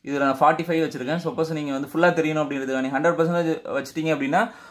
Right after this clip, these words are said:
உங்களுக்கு ஃபுல்லா வியூ ஆகும். ஃபுல் சென்ஸ் என்னன்னா, உங்களுக்கு நல்லா கிளியரா பார்க்க முடியும். பிரிண்ட்டும் நீங்க கொடுத்துக்கலாம். So, நான் எயிட்டி பர்சன்டேஜ் வச்சு உங்களுக்கு காமிச்சிருக்கேன் பாருங்க. சென்னை Corporation of India பர்த் சர்டிஃபிகேட், சரிங்களா? So, ஆ, அவ்வளவுதாங்க. So, ஈஸியா வந்து பாத்தீங்க அப்படின்னா,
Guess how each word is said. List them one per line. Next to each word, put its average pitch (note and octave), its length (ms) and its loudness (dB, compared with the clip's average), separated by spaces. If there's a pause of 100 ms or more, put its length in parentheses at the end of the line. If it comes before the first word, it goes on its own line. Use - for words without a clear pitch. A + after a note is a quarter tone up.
(140)
உங்களுக்கு D3+ 400 2
ஃபுல்லா F3+ 280 8
வியூ D#3 140 4
ஆகும். A#2 300 0
ஃபுல் F3 160 0
சென்ஸ் E3 220 -4
என்னன்னா, D3+ 260 -2
உங்களுக்கு E3+ 200 0
நல்லா C#3+ 160 0
கிளியரா D#3+ 380 4
பார்க்க C#3+ 240 2
முடியும். C#3 420 -2
பிரிண்ட்டும் D#3 220 -4
நீங்க C3 280 -2
கொடுத்துக்கலாம். A#2 240 -4
So, C3+ 200 -4
நான் C#3 80 0
எயிட்டி D#3+ 120 2
பர்சன்டேஜ் D#3+ 200 -2
வச்சு D#3+ 320 0
உங்களுக்கு B2+ 220 -2
காமிச்சிருக்கேன் A2+ 380 -2
பாருங்க. G#2 240 -2 (380)
சென்னை A#2 220 -8
Corporation A#2+ 340 -2
of A#2 100 -4
India A2 200 -6
பர்த் B2+ 220 2
சர்டிஃபிகேட், G#2 360 -8 (100)
சரிங்களா? C3 300 0 (360)
So, C3+ 400 0 (140)
ஆ, B2 360 6
அவ்வளவுதாங்க. D3 540 2
So, - 160 -6
ஈஸியா E3+ 500 4
வந்து E3 180 2
பாத்தீங்க D#3 280 2
அப்படின்னா, D3 460 0